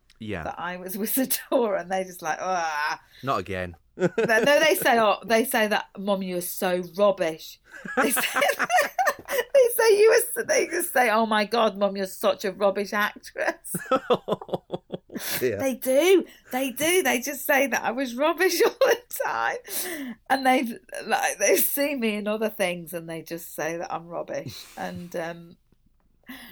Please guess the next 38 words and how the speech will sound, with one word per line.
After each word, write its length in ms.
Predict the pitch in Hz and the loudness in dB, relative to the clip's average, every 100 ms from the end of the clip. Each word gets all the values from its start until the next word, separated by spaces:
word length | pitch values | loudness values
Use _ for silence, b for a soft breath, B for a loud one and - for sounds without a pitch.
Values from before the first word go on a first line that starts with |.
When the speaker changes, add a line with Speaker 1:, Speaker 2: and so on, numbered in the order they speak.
| B | B
Speaker 2:
I 120 | - - | -6 -2
think 200 | 466 480 | -2 -2
they're 140 | 427 | -6
just 220 | 277 - | -6 -8
really 400 | 220 214 220 196 | -4 0 0 -4
embarrassed. 760 | 185 180 180 170 175 170 - - | -10 -6 -2 -2 -4 -10 -14 -14
But 180 | - 220 | -10 -8
it, 200 | - 254 - | -6 -6 -6
it 180 | 254 302 | -6 -4
is 180 | 294 - | -6 -6
funny, 240 | 226 190 | -8 -8
actually, 260 | - - 175 | -10 -12 -16
because 360 | 180 180 180 _ _ | -14 -14 -14 _ _
m-, 180 | - - _ | -20 -20 _
my 520 | 185 202 190 175 180 185 | -10 -8 -8 -10 -12 -10
partner, 440 | 196 175 160 160 | -6 -4 -6 -10
he, 520 | 170 180 180 165 - - | -12 -12 -12 -14 -18 -14
he's 260 | 185 180 | -12 -12
a 40 | - | -12
journalist 500 | 180 175 156 160 - | -8 -8 -8 -14 -14
and 100 | 165 | -16
he 120 | 165 | -14
works 280 | 156 160 156 | -14 -14 -14
away 300 | - 220 233 | -6 -4 -2
all 120 | 175 | -4
the 100 | 165 - | -8 -12
time. 220 | 147 156 | -14 -12
So 220 | - - - b b b b _ _ | -12 -12 -14 b b b b _ _
one 180 | 185 185 | -10 -8
of 80 | 175 | -8
us 120 | 165 | -8
had 200 | 196 160 - | -6 -8 -8
to 100 | - | -12
give 200 | 160 160 | -10 -8
up 200 | - - | -8 -6
work. 600 | 160 151 73 69 - - _ - | -4 -4 -4 -6 -12 -20 _ -14
And, 320 | 147 156 151 | -14 -14 -12
um, 220 | - - | -10 -12